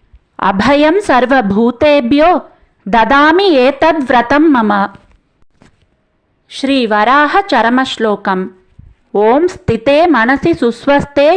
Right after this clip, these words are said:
ஷரீரே சத்தியோ நரஹ. தாத்து சாமியே ஸ்திதே ஸ்மர்த்தா விஸ்வரூபம் ச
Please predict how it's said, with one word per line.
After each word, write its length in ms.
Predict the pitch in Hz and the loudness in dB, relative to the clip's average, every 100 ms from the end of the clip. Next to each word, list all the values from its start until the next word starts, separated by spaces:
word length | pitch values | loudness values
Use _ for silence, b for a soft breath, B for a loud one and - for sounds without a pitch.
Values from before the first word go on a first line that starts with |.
| 381 | 0
ஷரீரே 500 | 240 240 294 294 294 | 0 2 2 2 2
சத்தியோ 540 | 359 277 233 285 285 294 370 | 0 -2 -2 -2 2 2 2
நரஹ. 380 | 294 233 226 220 202 - _ _ _ _ _ _ _ - | 2 2 0 0 -2 -4 _ _ _ _ _ _ _ -12
தாத்து 400 | 196 208 233 247 302 | -2 0 0 -2 -2
சாமியே 480 | 302 294 294 302 311 | 0 2 2 2 2
ஸ்திதே 420 | 381 - 262 285 294 | 0 -4 -4 0 0
ஸ்மர்த்தா 560 | 294 294 294 294 302 302 381 | 0 -2 -2 -2 2 2 2
விஸ்வரூபம் 840 | 254 - 294 277 247 269 302 294 294 | -2 -2 0 0 0 0 0 0 0
ச 140 | 392 | 0